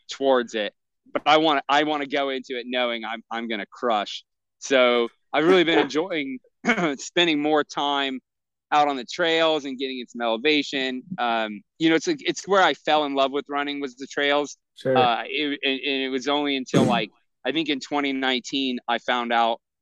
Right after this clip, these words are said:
Speaker 1: you know, kind of like, "Oh, I have a knack for this really, really long, flat, stu-, easy stuff." Um, so I, so I do, I do a lot of that just because, you know, like, it's, it feels good to s-,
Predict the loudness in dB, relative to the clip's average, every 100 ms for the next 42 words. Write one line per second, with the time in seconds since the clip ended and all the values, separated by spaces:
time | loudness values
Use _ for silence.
0 | _ _ _ _ _ _ -4 -2 -4 -4
1 | -4 -2 -4 -4 _ 4 4 2 0 2
2 | -2 -2 -2 0 0 -4 -8 -8 -8 -10
3 | -6 0 4 6 6 4 2 0 -4 -8
4 | 0 2 2 0 -4 _ _ _ -6 0
5 | 0 0 _ _ -14 -8 -4 -2 0 -2
6 | -4 -2 -2 -2 -8 _ _ _ _ _
7 | _ _ 2 4 4 0 -10 -16 _ _
8 | _ _ _ _ _ _ _ 0 6 6
9 | 4 -2 4 4 6 4 2 0 -6 _
10 | _ 2 6 6 8 6 4 0 0 -6
11 | -10 -6 -6 -8 _ _ _ _ 0 2
12 | 2 -2 _ -6 -4 -6 0 2 2 2
13 | 0 0 -10